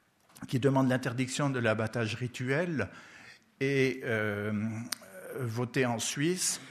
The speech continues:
Et en fait, il y a soixante-cinq pour cent de oui et le, sur le plan national, et les cantons latins, euh, refusent cette initiative. Le canton de Neuchâtel à quarante-cinq pour cent,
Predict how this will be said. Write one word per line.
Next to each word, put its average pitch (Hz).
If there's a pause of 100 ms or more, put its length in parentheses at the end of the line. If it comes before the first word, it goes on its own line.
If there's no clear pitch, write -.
(240)
Et 139
en 131
fait, 165
il 127
y -
a 131
soixante-cinq 135
pour 120
cent 131
de 113
oui 131 (720)
et 139
le, 110
sur 113
le 110
plan 117
national, 127
et 123
les 113
cantons 120
latins, 131 (1040)
euh, 110
refusent 143
cette -
initiative. 120
Le 113
canton 127
de 107
Neuchâtel 113
à 95
quarante-cinq 110
pour 104
cent, 160